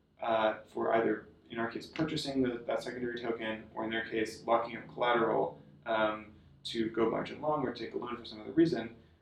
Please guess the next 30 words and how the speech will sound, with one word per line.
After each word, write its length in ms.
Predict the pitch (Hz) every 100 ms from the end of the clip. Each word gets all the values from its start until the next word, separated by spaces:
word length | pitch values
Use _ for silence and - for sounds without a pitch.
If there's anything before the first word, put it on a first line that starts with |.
| _
will 140 | 139
that 120 | 147 139
demand 540 | 131 131 131 123 - - - _ _
match 600 | 127 139 147 - - - - _ -
the 360 | 123 120 117 110
demand 520 | 127 123 120 117 110 -
for 140 | - -
stablecoins? 720 | - 180 - - - - - - _ _ _ _ _ _ _ -
Where 480 | 127 123 120 120 - -
if 160 | 127 127
the 80 | 127
demand 440 | 127 127 127 123
is, 500 | 120 117 117 117 - - _ -
um, 340 | 117 117 110 107
lower 520 | 135 190 - - - -
than 140 | 131
the 60 | 123
demand 300 | 117 120 117
for 80 | 110
stablecoins, 520 | 180 190 151 117 117
it 80 | -
could 160 | 175
be 100 | 185 151
that 180 | 123
this 140 | 120 -
produces 480 | 120 135 185 143 127
a 60 |
system 400 | 120 160 127 113
which 200 | 113 113
is, 360 | 117 - - -